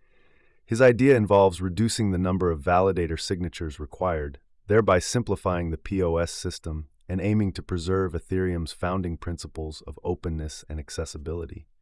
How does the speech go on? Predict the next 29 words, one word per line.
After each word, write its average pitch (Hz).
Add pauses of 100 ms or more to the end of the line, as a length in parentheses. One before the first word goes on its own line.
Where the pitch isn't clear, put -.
(720)
Buterin's 117
reflections 98
and 82
proactive 95
proposals 80 (160)
are -
part 101
of 90
a 87
broader 95
call 85
to -
align 82
Ethereum 82
with 76
its -
initial 82
vision, 73 (800)
an 92
inclusive 107
platform 87
with 80
reasonable 98
transaction 87
fees, 78 (340)
devoid 92
of 80
excessive -
complexities. -